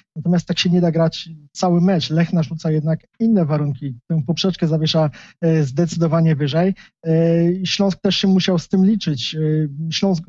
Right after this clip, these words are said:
z łatwością tracił bramki. To, to też się rzucało w oczy. Dlatego, y, te dwa pierwsze kwadranse, te trzydzieści minut, o których mówisz, Marcin, było tak, y, tak intensywne i tak dużo działo się, y, w tym spotkaniu. Na pewno możemy mówić o, o pozytywie,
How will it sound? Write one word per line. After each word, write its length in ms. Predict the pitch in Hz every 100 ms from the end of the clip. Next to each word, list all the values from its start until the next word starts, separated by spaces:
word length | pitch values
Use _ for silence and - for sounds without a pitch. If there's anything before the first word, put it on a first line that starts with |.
| -
z 160 | 170 151
łatwością 680 | 175 175 - 226 - 180 156
tracił 320 | 165 - 156
bramki. 440 | 151 185 160 139
To, 220 | 120 147
to 140 | 143 165
też 200 | - 170
się 140 | -
rzucało 420 | 143 147 160 156
w 60 | 143
oczy. 220 | 151 -
Dlatego, 520 | 147 160 185 160 151 - - - -
y, 180 | 151 151
te 140 | 147
dwa 140 | 151 165
pierwsze 340 | 175 160 160
kwadranse, 600 | - 160 160 160 151 143 131
te 100 | -
trzydzieści 480 | 151 - 156 151 175
minut, 240 | 180 151 131
o 60 |
których 260 | 120 151 131
mówisz, 280 | 156 143 143
Marcin, 300 | 143 120 147
było 220 | 156 151
tak, 200 | 156 - _ _ _ 160
y, 100 | 160
tak 240 | 175 170
intensywne 640 | 185 180 170 185 165 165
i 200 | 160 180
tak 180 | 170 160
dużo 220 | 139 208
działo 300 | 156 165 156
się, 220 | 147 151 143 - _ -
y, 180 | 156 156
w 60 |
tym 160 | - 170
spotkaniu. 520 | - 165 165 160 190 - _
Na 120 | 185
pewno 300 | 185 269 254
możemy 320 | 226 185 180 180
mówić 380 | 170 160 147
o, 320 | 160 156 147 -
o 80 |
pozytywie, 840 | 160 185 165 156 - 185 165 156